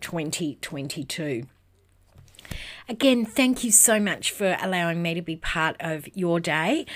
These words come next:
and I hope you got something out of this. Now, if you're enjoying our podcast, we would love you to,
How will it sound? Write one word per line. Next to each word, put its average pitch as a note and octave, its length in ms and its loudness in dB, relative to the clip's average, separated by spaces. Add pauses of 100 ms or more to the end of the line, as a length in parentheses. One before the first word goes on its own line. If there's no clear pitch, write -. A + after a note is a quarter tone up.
(340)
and F3 320 -2
I F#3 160 0
hope G3 280 2
you G3+ 120 0
got - 260 -2
something E3+ 500 2
out E3 260 -6
of D#3+ 120 -12
this. B3+ 340 0
Now, G3+ 220 0 (380)
if E4 180 4
you're F#4 200 4
enjoying A#3+ 600 2
our F3 140 0
podcast, - 760 0
we B3+ 120 -6
would C4+ 160 -8
love A3+ 540 2
you E3 120 -6
to, D3 380 -4